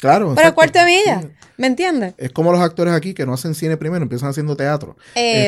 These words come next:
Speaker 2: Exactamente.
Speaker 1: la manera en que todo el mundo entra.
Speaker 2: Exactamente.
Speaker 1: Quiero que me hables de tu primera carrera. ¿Te acuerdas cuándo, cuál fue tu primera carrera
Speaker 2: Mi primera
Speaker 1: profesional?
Speaker 2: carrera.
Speaker 1: Porque quiero, ok,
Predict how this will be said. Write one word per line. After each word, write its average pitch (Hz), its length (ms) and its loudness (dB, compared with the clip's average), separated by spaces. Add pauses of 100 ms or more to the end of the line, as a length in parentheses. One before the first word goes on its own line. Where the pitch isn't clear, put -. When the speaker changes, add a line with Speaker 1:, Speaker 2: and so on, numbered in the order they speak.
Speaker 2:
Exactamente. 139 560 -2
Speaker 1:
la 160 80 2
manera 175 300 2
en 180 60 -2
que 156 100 -2
todo 143 100 -4
el 147 60 -2
mundo 151 260 2
entra. 107 320 -6
Speaker 2:
Exactamente. 190 680 -10
Speaker 1:
Quiero 190 240 0
que 247 140 -4
me 233 100 0
hables 233 420 0
de 139 220 -4
tu 135 160 -4
primera 117 360 -4
carrera. 101 360 -10
¿Te 101 100 -18
acuerdas 127 300 -6
cuándo, 151 280 -6
cuál 147 120 -4
fue 139 140 -6
tu 143 120 -8
primera 147 280 -8
carrera 131 440 -10 (160)
Speaker 2:
Mi 208 100 -10
primera 190 280 -8
Speaker 1:
profesional? 247 380 -4
Speaker 2:
carrera. 269 760 -2 (280)
Speaker 1:
Porque 143 240 -2
quiero, 214 400 2 (420)
ok, 143 220 -6